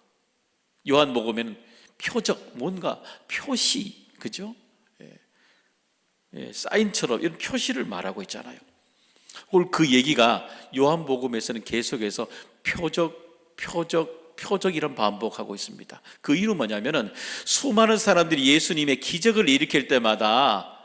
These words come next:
기적을 통해서 예수님을 만나야 되는데, 예수님을 바라봐야 되는데, 그 사람들이 어디를 바라보냐면은 기적만 바라보고 있다는 겁니다. 기적만 바라보고 있다는 겁니다. 한번 볼까요? 그 연장에 있는,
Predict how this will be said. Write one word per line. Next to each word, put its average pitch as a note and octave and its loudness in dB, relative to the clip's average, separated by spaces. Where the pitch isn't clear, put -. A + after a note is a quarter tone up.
기적을 G3 2
통해서 B2+ 2
예수님을 G#3+ 4
만나야 D3+ 6
되는데, A#2+ 2
예수님을 G#3+ 6
바라봐야 C#3+ 6
되는데, A#2+ 0
그 - -6
사람들이 E3+ 0
어디를 F#3 2
바라보냐면은 C#3 2
기적만 C4+ 6
바라보고 A2+ 0
있다는 - -10
겁니다. - -20
기적만 G#3 -4
바라보고 A2 -6
있다는 - -12
겁니다. - -20
한번 F#3 -8
볼까요? F#3+ -2
그 G#3 0
연장에 E3 6
있는, C#3 2